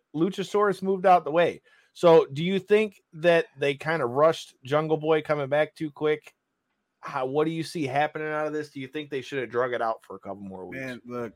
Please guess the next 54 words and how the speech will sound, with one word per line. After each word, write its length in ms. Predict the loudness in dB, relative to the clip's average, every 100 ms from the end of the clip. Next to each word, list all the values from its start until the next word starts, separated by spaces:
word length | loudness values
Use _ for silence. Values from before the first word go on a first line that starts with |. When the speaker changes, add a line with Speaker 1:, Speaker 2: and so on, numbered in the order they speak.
| _ _ _ -18
Speaker 2:
like, 180 | -10
this 200 | -6 -4 -4
has 100 | -2
been 220 | 0 2
the 80 | 2
one. 280 | 0 0 -4
Okay, 240 | -4 -6
so 220 | -6 -6
this 200 | -6 -8
is 80 | -8
one 120 | -8 -6
of 60 |
the 60 | -4
better 200 | -4 -4
storylines, 680 | -6 -6 -6 -8 -10 -14
if 100 | -16
you 100 | -10
ask 180 | -10 -10
me. 120 | -12
We, 220 | -8 -8 -8 -12 _
Kyle, 200 | 0 2
we 80 | 0
were 60 |
talking 240 | 0 -2 -2
about 180 | -4
this 200 | -6 -8
when 100 | -8
we 140 | -8 -6
went 160 | -8
to, 100 | -6
uh, 300 | -6 -6 -8
Blood 220 | -8 -8 -8
and 80 |
Guts. 280 | -10 -10 -12 _ _ _ _ 0
Luchasaurus 520 | 0 0 2 2 4
as 140 | 2
a 80 | 2
heel, 400 | 0 2 4 2
the 100 | -2
darker 440 | 0 2 2 2 -2
Luchasaurus 640 | -2 -4 -6 -2 -2 -2
is 120 | -6
so 200 | 0 0
good. 360 | 2 2 0 -4 _ _ _
I 100 | 0
was 160 | 0 0
so 300 | -2 0 2
into 180 | 0 -2
that 240 | -2 -2
with 120 | -2
Christian, 420 | -6 -10 -8 -8 -6
man, 280 | -8 -8 -8
and 340 | -6 -4 -6 -12 _ _ _ _ _ _ _ -16
it, 100 | -16